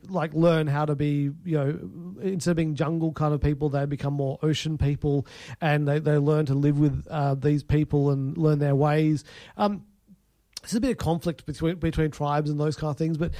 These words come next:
it's one of those films, it is three hours and something long, but it doesn't seem like a drag. Like, it's, it's a really, it's good storytelling, good pacing.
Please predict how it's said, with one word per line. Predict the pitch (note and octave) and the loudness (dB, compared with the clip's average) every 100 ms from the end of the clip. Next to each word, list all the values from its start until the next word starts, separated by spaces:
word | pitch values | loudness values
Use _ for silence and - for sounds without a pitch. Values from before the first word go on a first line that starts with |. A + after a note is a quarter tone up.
| - - | -12 -6
it's | G#3 - | -4 -2
one | C#4 | -2
of | C#4+ | 0
those | A3+ | 2
films, | F3+ F3 E3+ | 4 2 2
it | G3+ | 0
is | B3 - | -2 -2
three | E3+ E3 | 0 2
hours | D#3 C#3+ C#3+ C3+ | 2 2 -2 -4
and | |
something | B2+ D#3 C#3+ C3+ | -6 -6 -4 -2
long, | C3+ B2 - - - _ | -2 -4 -14 -20 -20 _
but | F#3 F3 - _ _ _ A3+ | 2 2 -4 _ _ _ -2
it | G3 F#3 | -2 -2
doesn't | D3 G3 G3 G#3 - | 0 2 2 -6 -8
seem | - E3 E3 | -2 0 0
like | D#3 C#3 D3 | -2 -2 -2
a | |
drag. | B2+ C3 D#3+ B3 G#3 F3+ E3+ | 0 -2 -2 -4 -4 -4 -4
Like, | B3 E3+ D#3 - | -2 0 2 -2
it's, | G3 D#3+ - - - | -4 -4 -4 -10 -12
it's | F#3 | -4
a | F3 | 0
really, | E3+ F#3+ F#3+ E3 D3 D#3+ | 2 4 4 4 0 -2
it's | E3+ G#3 E3+ | -2 -2 -8
good | - G#3 - | 0 0 2
storytelling, | F3 E3 D#3+ D3+ D3 C#3+ | 2 4 4 2 0 -2
good | D#3+ | -4
pacing. | D3 C#3+ C#3 D#3 | 0 0 0 -4